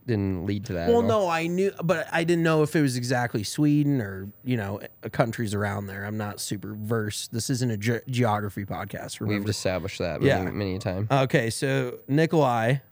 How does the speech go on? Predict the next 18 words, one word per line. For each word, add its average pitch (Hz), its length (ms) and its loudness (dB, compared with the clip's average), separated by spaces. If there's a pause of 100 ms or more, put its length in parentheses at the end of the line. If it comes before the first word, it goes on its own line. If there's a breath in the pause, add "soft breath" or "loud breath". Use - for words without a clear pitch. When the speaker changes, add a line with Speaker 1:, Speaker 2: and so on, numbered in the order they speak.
(160)
Speaker 2:
um, 110 420 2
is 113 240 -2
plus 123 300 0
five 123 260 0
thousand 120 380 0
to 110 40 -2
win, 120 460 0 (460 soft breath)
plus 123 340 2
a 117 80 -4
thousand 113 460 0
to 107 60 -4
top 110 260 0
five, 104 320 0
plus 107 180 -2
five 104 320 -4
hundred 107 320 -4
top 101 220 -8
ten. 104 360 -6